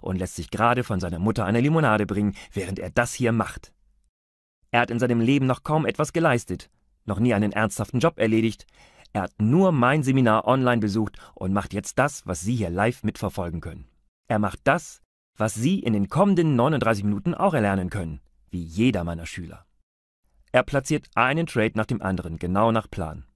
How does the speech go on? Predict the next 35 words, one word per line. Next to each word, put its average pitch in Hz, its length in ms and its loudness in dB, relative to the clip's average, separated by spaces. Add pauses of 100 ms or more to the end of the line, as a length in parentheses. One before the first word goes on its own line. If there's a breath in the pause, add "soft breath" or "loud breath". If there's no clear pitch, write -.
(220)
Wie 107 100 -8
das 104 220 -2
geht, 185 320 -2 (220 soft breath)
werde 185 240 0
ich - 60 -2
Ihnen 117 180 4
ganz 120 200 0
genau 113 200 2
zeigen. 85 420 -6 (580)
Alles 123 300 0
dauert 101 300 2
weniger 110 260 2
als 95 160 -2
neununddreißig 95 640 0
Minuten 156 440 -2 (260 loud breath)
und - 180 -8
schon 190 280 2
können 101 220 -2
Sie 101 220 -4
das 110 220 -4
nachmachen. 85 560 -6 (440)
Machen 202 300 0
wir 185 80 4
nun 147 180 0
einen 95 220 -4
Sprung - 320 0
nach 123 140 2
vorne 104 260 0
im 127 120 2
Video, 92 360 -2 (640 soft breath)
ans 101 260 -4
Ende 110 200 0
des 123 140 -2
ersten 101 340 -2
Tages. 82 480 -6